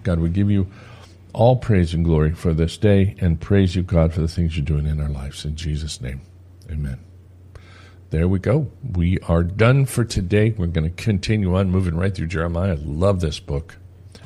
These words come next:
And Philippians, two, two of the sweetest books you can read just to get a perspective of God's power, his glory, and love. Pretty amazing. So we will pick it up tomorrow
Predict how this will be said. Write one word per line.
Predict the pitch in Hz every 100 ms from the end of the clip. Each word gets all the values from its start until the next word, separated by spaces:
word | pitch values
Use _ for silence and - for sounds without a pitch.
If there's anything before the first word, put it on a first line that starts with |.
| -
And | 131 131 -
Philippians, | 90 82 82 82 82
two, | - 131 104 - - -
two | - 156 107
of | 78
the | 85 - - -
sweetest | - 120 90 80
books | 85 80
you | 82
can | - 78
read | 78 76
just | 82 85
to | 90
get | 90 78
a | -
perspective | - - - 76 - 80
of | 73 -
God's | 71 76 -
power, | - 78 78
his | 73
glory, | - 78 76
and | 73
love. | 73 76 - - - - - - - - - - -
Pretty | 123 113
amazing. | 98 107 101 95 - - - - - -
So | - 101
we | 92 98
will | 92 90
pick | - 104
it | 98
up | 95 - -
tomorrow | 95 90 98 90